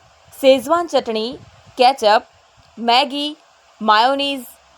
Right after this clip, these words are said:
પિઝા પાસ્તા સોસ, નાયલોન ખમણ બનાવવાનું તૈયાર પેકેટ, ગોટા બનાવવાનું તૈયાર પેકેટ, ઇન્સ્ટન્ટ ગુલાબ જાંબુ બનાવવાનું પેકેટ, ઇન્સ્ટન્ટ બટાકા પૂરી બનાવવાનું પેકેટ,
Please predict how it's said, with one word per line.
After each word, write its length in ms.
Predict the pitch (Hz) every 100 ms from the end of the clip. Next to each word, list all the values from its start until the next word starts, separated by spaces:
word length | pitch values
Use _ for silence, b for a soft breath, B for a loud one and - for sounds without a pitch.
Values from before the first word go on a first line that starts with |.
| _ _ _ _
પિઝા 300 | 311 311 330
પાસ્તા 420 | 339 240 226 214
સોસ, 380 | 202 202 190 247 - _ _ _ _
નાયલોન 440 | 233 277 285 320 339
ખમણ 340 | 311 294 294
બનાવવાનું 640 | 254 233 226 226 226 240 -
તૈયાર 340 | 277 302 277
પેકેટ, 500 | - 190 190 190 214 _ - _ _ _ -
ગોટા 420 | 208 294 311 359
બનાવવાનું 560 | 320 311 294 285 277
તૈયાર 340 | 285 240 208 196
પેકેટ, 460 | 220 226 240 254 - _ _ _ _ _
ઇન્સ્ટન્ટ 460 | - 311 302 359 339
ગુલાબ 380 | 285 277 262 196
જાંબુ 240 | 254 247 320
બનાવવાનું 540 | 277 269 262 269 269
પેકેટ, 540 | 247 254 262 269 - - _ _ _ _ -
ઇન્સ્ટન્ટ 420 | 254 262 285 254
બટાકા 420 | 214 214 214 247
પૂરી 240 | 262 277 285
બનાવવાનું 560 | 269 277 269 269 269
પેકેટ, 540 | 262 269 262 269 285